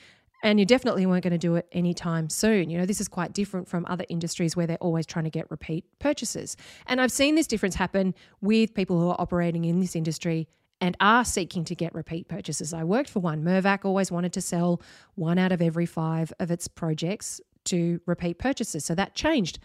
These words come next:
the entire way that they operated as a business. That's not the case for a lot of companies in this, in this industry. You know, there's no compulsion for them to care about repeat purchases. They don't often happen. And the worst that you can do is you can tell everybody how terrible they are,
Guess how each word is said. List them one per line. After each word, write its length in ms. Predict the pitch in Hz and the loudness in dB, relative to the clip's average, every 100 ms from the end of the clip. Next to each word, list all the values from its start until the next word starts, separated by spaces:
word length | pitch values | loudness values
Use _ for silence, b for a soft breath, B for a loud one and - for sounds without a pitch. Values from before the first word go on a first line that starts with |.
| b | b
the 100 | - | -2
entire 440 | 185 170 185 185 196 | 0 0 0 2 2
way 200 | 160 165 | 2 -2
that 140 | 170 | -2
they 80 | 170 - | -6 -6
operated 420 | 160 160 151 151 | -6 -4 -2 -2
as 140 | 151 | -2
a 40 | 160 | 0
business. 460 | 240 190 147 - b b b | -2 -2 -6 -8 b b b
That's 200 | 196 180 | -6 0
not 200 | 185 175 | 0 0
the 80 | 170 | -4
case 320 | - 165 156 | -6 -6 -4
for 100 | - | -4
a 60 | 165 | -2
lot 180 | 165 156 | 0 -2
of 180 | 151 _ _ - | -4 _ _ -6
companies 380 | 165 160 151 | -4 -2 -4
in 100 | 156 | -4
this, 180 | 151 147 - | -6 -8 -6
in 80 | 170 | -4
this 160 | 151 | -2
industry. 580 | 175 180 - - - 175 B B B B B | -2 -2 -4 -8 -10 -14 B B B B B
You 80 | 185 | 2
know, 100 | 175 | 4
there's 180 | 175 175 | 4 6
no 160 | 196 | 6
compulsion 540 | 214 208 214 226 - 208 | 6 4 2 2 0 -2
for 100 | 170 | -2
them 120 | 160 | -4
to 100 | - | -4
care 240 | - 254 | 2 2
about 240 | 311 202 - | 4 0 -2
repeat 300 | 165 156 160 | -4 -6 -10
purchases. 640 | 170 151 143 165 156 - _ | -10 -8 -8 -8 -8 -8 _
They 300 | - 170 175 | -12 -2 0
don't 240 | 175 170 175 | 2 2 2
often 220 | - 180 | 0 0
happen. 500 | 196 269 233 170 160 B B B | 0 0 0 -2 -8 B B B
And 120 | 220 | 4
the 60 | 214 | 6
worst 240 | 220 262 | 8 6
that 120 | 202 | 2
you 120 | 185 214 | 0 2
can 140 | 202 | 2
do 160 | 175 170 | 2 2
is 100 | 175 | 0
you 60 | |
can 100 | 190 | -2
tell 180 | 175 170 | 0 0
everybody 340 | 165 156 160 | 0 -2 -2
how 100 | 147 | -4
terrible 400 | 151 208 262 214 | 0 2 2 2
they 200 | 156 147 156 | -2 -6 -6
are, 240 | - 226 | -8 -8